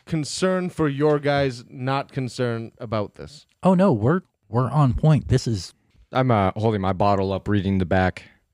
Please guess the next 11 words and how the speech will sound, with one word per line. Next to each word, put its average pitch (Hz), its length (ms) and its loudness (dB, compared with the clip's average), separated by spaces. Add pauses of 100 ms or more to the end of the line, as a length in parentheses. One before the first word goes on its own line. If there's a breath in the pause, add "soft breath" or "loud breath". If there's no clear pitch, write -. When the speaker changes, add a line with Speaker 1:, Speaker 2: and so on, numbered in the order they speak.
(220)
Speaker 3:
I - 40 -16
think - 320 -6
these 101 240 0
are 90 100 4
placebos. 90 1040 0 (220)
Speaker 1:
They 110 120 -8
might 170 280 -6
be. 101 280 -6 (680)
Speaker 3:
Hmm. 98 280 2 (920)
Very 117 120 -4
well. 123 240 4